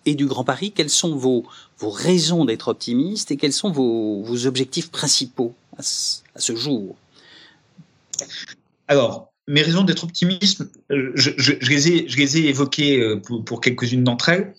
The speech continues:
Speaker 2: mais peut-être la plus puissante, c'est que la crise que nous vivons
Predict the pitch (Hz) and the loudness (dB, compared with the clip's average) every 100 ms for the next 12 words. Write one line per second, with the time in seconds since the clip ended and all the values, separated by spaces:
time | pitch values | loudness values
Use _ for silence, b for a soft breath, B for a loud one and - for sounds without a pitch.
0 | B B B B B 139 151 147 - _ | B B B B B 2 4 2 -4 _
1 | _ _ _ - - 170 226 170 - - | _ _ _ -10 -2 0 2 0 0 -2
2 | 190 - - - 170 196 - - - _ | -2 0 0 2 0 0 0 0 -2 _
3 | - B B B B _ - - 131 147 | -18 B B B B _ -4 -2 0 2
4 | 147 - - 233 - 160 143 131 131 117 | 2 2 -2 -2 -4 -2 0 -2 -2 -4
5 | 117 | -8